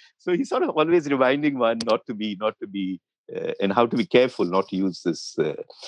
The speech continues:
and he wears his, uh, fame and, uh, uh, very lightly. And, uh, he, if you can really allow me to say another f-, funny incident that happened with him, he always recounts with a chuckle. It seems he was walking back to his hotel from a conference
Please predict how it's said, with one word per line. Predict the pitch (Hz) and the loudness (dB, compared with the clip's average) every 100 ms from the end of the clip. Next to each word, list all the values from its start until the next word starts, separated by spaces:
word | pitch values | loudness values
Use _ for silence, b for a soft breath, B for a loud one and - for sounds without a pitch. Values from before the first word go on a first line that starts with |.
| B - | B 2
and | 190 | 4
he | 202 | 6
wears | 180 202 208 190 | 6 4 4 4
his, | 165 - 147 | 2 2 4
uh, | 123 | 4
fame | 107 135 139 135 123 | 4 4 4 4 2
and, | 113 98 | 0 2
uh, | 95 90 - _ _ - 98 | 2 0 -6 _ _ -8 -2
uh, | 95 | 0
very | 87 117 117 | 2 2 4
lightly. | 92 98 110 92 78 - 85 | 4 2 0 -2 -2 -4 -4
And, | 90 90 90 90 87 | -2 0 -2 0 0
uh, | 80 - _ - _ _ - - | 0 -2 _ -20 _ _ -16 -6
he, | 101 113 - - | -2 -2 -4 -12
if | - | -6
you | 110 | 0
can | 107 90 | 0 2
really | 98 95 - | 2 2 4
allow | 90 95 | 4 4
me | 95 87 | 4 0
to | 85 | 0
say | - 92 87 - - | 2 4 4 2 0
another | 85 87 92 | 2 2 2
f-, | 82 85 - _ - - | 0 -4 -16 _ -8 -2
funny | 104 90 90 | 2 4 2
incident | 87 - 87 87 | 2 4 4 4
that | 80 | 2
happened | 87 80 - 87 | 4 2 2 2
with | 82 - | 0 0
him, | 80 80 80 | 0 2 4
he | 87 | 4
always | 85 95 95 90 | 6 4 2 2
recounts | 82 90 87 85 | 2 4 2 0
with | - | -4
a | - | -2
chuckle. | - 95 - 92 82 - _ _ _ _ _ _ _ B B B | 2 2 4 4 4 0 _ _ _ _ _ _ _ B B B
It | - | 0
seems | 117 101 | 4 6
he | |
was | 98 101 | 6 4
walking | 117 127 127 101 | 4 4 4 6
back | 98 95 | 4 4
to | - | 2
his | 98 85 | 2 2
hotel | - 98 95 | 0 2 2
from | - 90 | 0 -4
a | |
conference | - 90 98 - 95 90 | -2 -2 0 -2 -4 -4